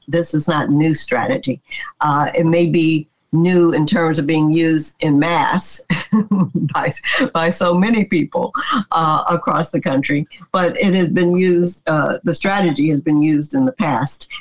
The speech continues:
And then, and then the other part of that is, uh, especially in the case of Darren Bailey, it, it, it buys you time to really do your opposition research and to s-, to,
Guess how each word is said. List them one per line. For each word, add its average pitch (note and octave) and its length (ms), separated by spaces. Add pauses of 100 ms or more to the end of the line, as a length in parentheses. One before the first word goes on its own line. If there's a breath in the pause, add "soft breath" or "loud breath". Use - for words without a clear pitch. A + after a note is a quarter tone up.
(120)
And G#3+ 180
then, B3 280 (200)
and A#3+ 220
then C4 220
the A#3 160
other C4+ 180
part F3 260
of E3 100
that E3+ 280
is, F3 480 (460)
uh, D#3 260
especially F#3 580
in E3+ 180
the D#3 80
case F#3 360
of D3+ 180
Darren D#3 320
Bailey, F3 540 (320 soft breath)
it, F3+ 420
it, E3 220 (540)
it F#3 180
buys F#3+ 340
you F3 160
time F3+ 640
to F3+ 160
really F#3 440
do F3+ 260
your E3+ 500
opposition E3+ 560
research - 680 (420 loud breath)
and F3 520 (120)
to E3+ 160
s-, - 520 (120)
to, - 240